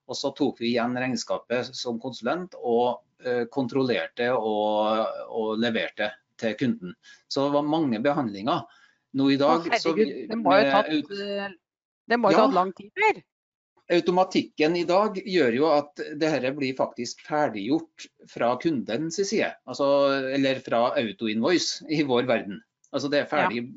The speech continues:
Speaker 1: ført.
Speaker 2: Ja, men
Speaker 1: Så
Speaker 2: herregud, men det er bare å tenke på den gangen da. Hvis du sier i to åtti, da, hva kostet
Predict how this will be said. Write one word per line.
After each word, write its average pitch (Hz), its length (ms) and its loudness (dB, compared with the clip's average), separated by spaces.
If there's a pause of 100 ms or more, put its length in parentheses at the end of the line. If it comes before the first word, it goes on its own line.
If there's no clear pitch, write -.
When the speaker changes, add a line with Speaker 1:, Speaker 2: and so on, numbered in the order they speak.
(280)
Speaker 1:
ført. 175 260 -2 (1700)
Speaker 2:
Ja, 294 100 0
men 359 60 8
Speaker 1:
Så 359 100 10
Speaker 2:
herregud, 285 320 6
men 277 140 -4
det 269 80 0
er 269 80 2
bare 269 120 4
å - 60 -2
tenke 240 160 0
på 214 120 4
den 208 160 2
gangen 208 300 2
da. 180 140 4 (220)
Hvis 202 100 -6
du 214 80 -2
sier 185 320 0
i 185 160 0
to - 140 -4
åtti, 165 420 0
da, 262 120 4
hva 202 160 2
kostet - 360 -4